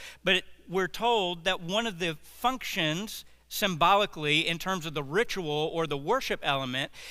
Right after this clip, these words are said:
is that this price is to be received at the tabernacle so that it could serve as a memorial or as a remembrance of the people before the Lord.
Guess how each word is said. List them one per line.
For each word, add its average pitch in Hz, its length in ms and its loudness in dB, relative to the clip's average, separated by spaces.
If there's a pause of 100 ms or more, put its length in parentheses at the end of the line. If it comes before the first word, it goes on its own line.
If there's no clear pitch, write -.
(120)
is 165 160 0
that 190 300 4
this 220 180 2
price 240 460 2
is 185 180 -2
to - 80 -6
be 180 160 -4
received 180 720 -2
at 214 240 2
the 226 80 -4
tabernacle 175 800 0 (220)
so - 260 0
that 220 160 2
it 220 120 2
could 185 120 -6
serve 208 340 0
as 190 260 2
a 180 100 0
memorial 170 840 0
or 185 180 4
as 185 160 4
a 175 100 0
remembrance 190 1000 -2
of 214 280 -4
the 196 80 -2
people 220 340 -6
before 190 440 -4
the 170 100 -4
Lord. 127 460 -4